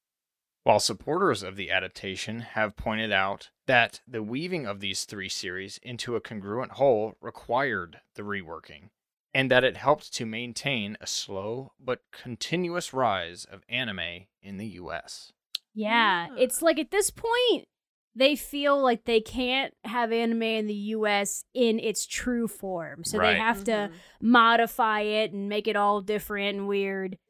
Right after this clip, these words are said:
Speaker 2: so that we'll digest it, you know?
Speaker 1: Yeah, it's such a strange attitude that,
Speaker 2: Yeah.
Speaker 1: that looking back seems so, like, why? You know,
Speaker 3: Yeah.
Speaker 2: Yeah.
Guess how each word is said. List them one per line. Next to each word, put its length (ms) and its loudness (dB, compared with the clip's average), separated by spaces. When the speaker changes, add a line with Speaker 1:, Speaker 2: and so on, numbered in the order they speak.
Speaker 2:
so 200 6
that 200 6
we'll 260 8
digest 520 2
it, 140 -10
you 80 -2
know? 320 -4
Speaker 1:
Yeah, 220 0
it's 220 -8
such 160 -6
a 80 2
strange 720 -4
attitude 800 -4
that, 100 6
Speaker 2:
Yeah. 300 6
Speaker 1:
that 200 0
looking 440 -6
back 380 4
seems 380 -10
so, 480 -4
like, 340 -8
why? 440 -10
You 100 0
know, 140 2
Speaker 3:
Yeah. 200 2
Speaker 2:
Yeah. 380 6